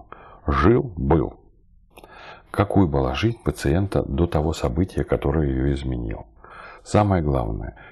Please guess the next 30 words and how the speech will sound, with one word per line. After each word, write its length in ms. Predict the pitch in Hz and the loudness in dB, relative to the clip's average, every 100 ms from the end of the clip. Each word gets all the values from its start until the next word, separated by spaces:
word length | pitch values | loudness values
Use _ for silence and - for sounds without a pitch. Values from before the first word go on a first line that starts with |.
| - | -14
чего 340 | - 85 73 117 | -2 0 2 0
тогда 340 | 71 67 87 | -2 0 0
хотел 360 | - 78 82 82 | 0 -2 0 -2
пациент? 560 | - - 62 53 - - - - - - | -4 -6 -6 -6 -8 -16 -20 -20 -16 -4
Расскажите 500 | 101 - 143 160 156 | -2 2 2 2 2
важные 320 | 135 117 107 | 2 0 0
подробности. 640 | 104 - 73 53 - - - - - - | 0 0 0 0 -6 -10 -14 -16 -20 -18
Сколько 440 | - - 151 - | -2 2 2 4
ему 340 | 69 73 107 104 | 2 4 2 2
или 180 | - | 0
ей 320 | - - 104 - | 0 0 0 0
лет, 380 | - 143 151 - | 0 0 0 -2
где 220 | 156 127 | 0 2
он 140 | 80 | 0
жил, 380 | - 69 104 90 | -2 -2 0 0
когда 340 | - 92 113 | 0 2 2
и 40 | 135 | 0
что 200 | - 101 | 0 -2
случилось. 600 | - 71 - 92 87 - - - - - - | 0 -2 2 2 2 -2 -12 -18 -16 -16 -4
Разумеется, 720 | - 87 80 87 98 98 - 71 | 0 0 2 0 2 0 0 -4
буквально 720 | 69 - 90 85 76 62 69 | -2 0 2 2 0 -2 -2
с 20 | |
"жил-был", 840 | 71 82 78 69 87 85 - - - | 2 2 2 2 2 2 -4 -14 -4
конечно, 400 | 71 76 - 76 | -2 -2 -2 -2
наверное, 380 | 73 73 71 | 0 0 0
не 60 | 76 | -2
стоит 340 | - 69 - - | -2 -4 -4 -4
начинать 380 | - - 67 | -10 -8 -8
свой 240 | - - 57 | -8 -8 -6
рассказ. 500 | 60 - - - | -6 -10 -16 -18